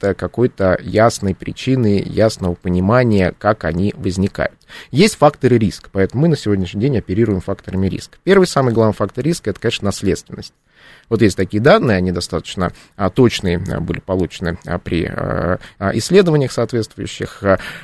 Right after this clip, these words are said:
а, что, а, если оба родителя больны варикозом, то риск развития варикоза у ребенка девяносто процентов.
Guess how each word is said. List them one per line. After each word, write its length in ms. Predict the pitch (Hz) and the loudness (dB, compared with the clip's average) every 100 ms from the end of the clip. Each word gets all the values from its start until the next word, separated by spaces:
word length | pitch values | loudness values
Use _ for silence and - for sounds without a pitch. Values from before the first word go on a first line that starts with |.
| - | 0
а, 120 | 110 | 0
что, 380 | - 170 156 - | 4 6 6 4
а, 180 | 120 123 | 4 4
если 560 | 131 170 - 131 113 - | 6 4 4 4 4 2
оба 220 | - 196 143 | 0 4 6
родителя 560 | 117 107 - 90 - - | 4 2 0 -2 -2 -6
больны 480 | 92 113 117 101 90 - | 0 4 4 4 0 -2
варикозом, 600 | 101 110 202 240 120 90 | 0 2 2 4 2 -2
то 280 | 117 101 - | 0 -2 -2
риск 300 | 107 104 - | -2 -2 -2
развития 380 | 98 95 85 87 | -2 -2 -4 -4
варикоза 460 | 95 - 92 85 | -4 -2 -4 -2
у 80 | 90 | 0
ребенка 400 | 120 165 208 196 | 2 2 0 0
девяносто 480 | 95 107 113 139 - | 0 2 2 -2 -4
процентов. 520 | 107 107 - - - | -6 -6 -6 -12 -16